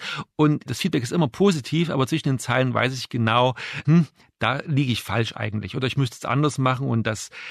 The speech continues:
ist auch dann von jemandem, wo ich sage, ja, selbstverständlich. Und dann arbeite ich das meistens komplett nochmal um, wenn ich denke, ja,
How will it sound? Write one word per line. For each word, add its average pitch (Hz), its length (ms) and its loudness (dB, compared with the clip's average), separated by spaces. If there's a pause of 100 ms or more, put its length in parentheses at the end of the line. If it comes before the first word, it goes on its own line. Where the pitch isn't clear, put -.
(220)
ist - 160 -2
auch 135 80 2
dann 123 160 4
von 127 160 0
jemandem, 127 380 4
wo 117 100 2
ich - 80 -2
sage, 120 180 -2
ja, 117 140 -6
selbstverständlich. 127 640 0
Und 101 80 -2
dann 110 180 -2
arbeite 123 300 0
ich 117 60 -4
das - 200 -8
meistens 113 640 -4
komplett 113 360 -2
nochmal 110 240 -2
um, 180 240 0 (440)
wenn 113 140 0
ich 104 160 0
denke, 117 220 -4
ja, 143 180 0